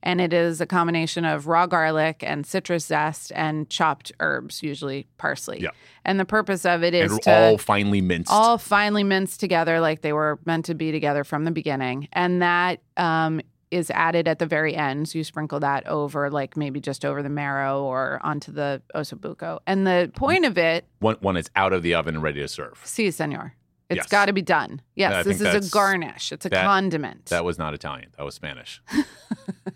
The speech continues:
Speaker 2: It sounded Spanish-ish.
Speaker 1: But that's okay. It's
Speaker 2: Very
Speaker 1: more
Speaker 2: similar.
Speaker 1: about just communicating.
Speaker 2: Signore?
Speaker 1: <laughs>
Speaker 2: Sen-,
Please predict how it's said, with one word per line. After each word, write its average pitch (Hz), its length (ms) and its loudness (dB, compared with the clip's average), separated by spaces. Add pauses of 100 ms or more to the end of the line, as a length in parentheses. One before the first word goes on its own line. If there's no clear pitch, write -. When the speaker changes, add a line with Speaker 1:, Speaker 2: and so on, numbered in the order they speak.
(300)
Speaker 2:
It - 80 -8
sounded 120 340 2
Spanish-ish. 67 460 -8
Speaker 1:
But 285 100 -4
that's 269 220 -2
okay. 269 560 -2 (100)
It's 196 140 -2
Speaker 2:
Very 131 180 6
Speaker 1:
more 220 80 2
Speaker 2:
similar. 262 220 6
Speaker 1:
about 214 260 2
just 196 220 -4
communicating. 180 760 -2
Speaker 2:
Signore? 87 540 -4 (100)
Speaker 1:
<laughs> 185 200 0
Speaker 2:
Sen-, 82 200 -8